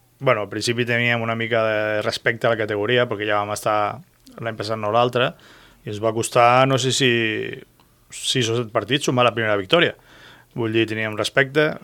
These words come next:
eh, però hem fet molt bona pretemporada, molta il·lusió,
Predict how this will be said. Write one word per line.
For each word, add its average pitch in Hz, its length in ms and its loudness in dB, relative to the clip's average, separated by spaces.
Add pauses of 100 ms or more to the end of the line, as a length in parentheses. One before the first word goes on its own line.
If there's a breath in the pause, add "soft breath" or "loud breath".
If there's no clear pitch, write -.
eh, 110 480 -2
però 110 160 0
hem 113 80 -6
fet 117 160 2
molt 135 480 6
bona 131 240 4
pretemporada, 127 840 0
molta 113 360 -2
il·lusió, 123 380 2